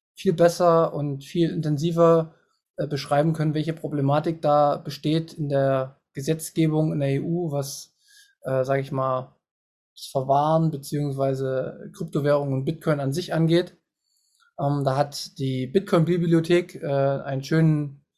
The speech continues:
Artikel von Gigi veröffentlicht, wo es da um die, ja, wie da überhaupt die Gesetze formuliert werden und welche Wörter da auf einmal kreiert werden, um irgendwie Bitcoin was entgegenzusetzen, was man ja eh nicht kann, wie wir alle wissen,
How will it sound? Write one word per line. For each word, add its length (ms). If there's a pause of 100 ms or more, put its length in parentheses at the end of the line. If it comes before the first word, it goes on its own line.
(140)
Artikel 460
von 280
Gigi 260
veröffentlicht, 760
wo 140
es 160
da 200
um 280
die, 340 (960)
ja, 340 (120)
wie 540
da 160
überhaupt 380
die 60
Gesetze 500
formuliert 600
werden 320
und 140
welche 320
Wörter 280
da 140
auf 140
einmal 260
kreiert 440
werden, 280
um 220
irgendwie 500 (420)
Bitcoin 380
was 160
entgegenzusetzen, 840
was 140
man 140
ja 60
eh 160
nicht 220
kann, 340
wie 160
wir 100
alle 220
wissen, 500